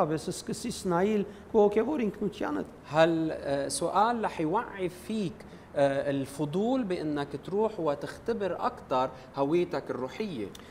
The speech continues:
Speaker 1: Մի գարձեր բնավ, թե տուն ամեն ինչ գիտես։
Speaker 2: ما تعتاد إنك بتعرف كل شيء.
Speaker 1: Պիտի նկատես,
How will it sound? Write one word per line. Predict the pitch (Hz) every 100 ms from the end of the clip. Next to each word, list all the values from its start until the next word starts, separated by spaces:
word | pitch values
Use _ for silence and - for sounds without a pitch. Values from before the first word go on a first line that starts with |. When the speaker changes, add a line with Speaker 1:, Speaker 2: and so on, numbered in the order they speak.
| -
Speaker 1:
Մի | 196 277 294
գարձեր | 220 185 147 156 156 -
բնավ, | 185 208 233
թե | - 190
տուն | 214 214
ամեն | 202 202 196
ինչ | 185
գիտես։ | - 165 156 - - - -
Speaker 2:
ما | 226
تعتاد | 233 240 226 208 180
إنك | 160 139
بتعرف | 131 - 180 170 156
كل | - 139
شيء. | 131 113 92 - - - - - -
Speaker 1:
Պիտի | 190 208
նկատես, | 233 220 226 240 285